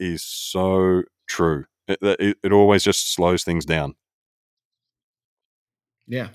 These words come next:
Speaker 2: And do you think that, let me ask you a question then. Do you think that you're flying, and I'm being serious, do you think that your flying would improve if you didn't have to worry about boundaries? 'Cause you always, you know, you always wanna fly for the judge, and you always should know where the judges is, you know, the, where they are when you're flying.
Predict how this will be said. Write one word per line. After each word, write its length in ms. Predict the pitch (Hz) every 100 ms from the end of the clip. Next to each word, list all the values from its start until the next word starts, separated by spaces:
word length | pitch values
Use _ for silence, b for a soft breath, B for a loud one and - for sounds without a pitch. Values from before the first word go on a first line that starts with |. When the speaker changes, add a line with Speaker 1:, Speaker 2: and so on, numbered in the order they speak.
| _ -
Speaker 2:
And 100 | 143
do 80 | 180
you 80 |
think 220 | 214 269 233
that, 180 | 202
let 80 | 160
me 80 | 175
ask 100 | 160
you 60 | 160
a 40 |
question 280 | 156 147 113
then. 200 | 107 107 123
Do 100 | 139
you 80 | 160
think 180 | 190
that 120 | 202 156
you're 180 | 139
flying, 640 | 131 117 117 123 123 117 110
and 200 | 147 151
I'm 100 | 147 139
being 140 | 135
serious, 420 | - 107 92 - b b b b b
do 80 | 139
you 60 | 160
think 140 | 208
that 80 | 170
your 140 | 143 127
flying 400 | 113 117 120 123
would 100 | 120
improve 400 | 113 - 117 117
if 140 | 107
you 80 | 104
didn't 160 | 107
have 100 | 107 104
to 80 |
worry 200 | 110 110
about 160 | 110 101
boundaries? 440 | 104 113 120 123
'Cause 200 | - 120
you 100 | 147
always, 420 | 160 185 220 185 - _ _
you 120 | 147
know, 60 | 139
you 120 | 147
always 140 | 185
wanna 120 | 185 139
fly 200 | 123 120
for 100 | 113
the 80 |
judge, 340 | 107 104 110 110
and 120 | 117
you 80 | 120
always 140 | 135
should 120 | -
know 160 | 113 117
where 120 | 123
the 80 | 110
judges 340 | 82 104 101 110
is, 280 | 104 - - _
you 100 | - 113
know, 100 | 110
the, 260 | 110 107
where 160 | - 117
they 140 | 113
are 180 | 113 117
when 120 | 110
you're 100 | 98
flying. 540 | - - 113 95 95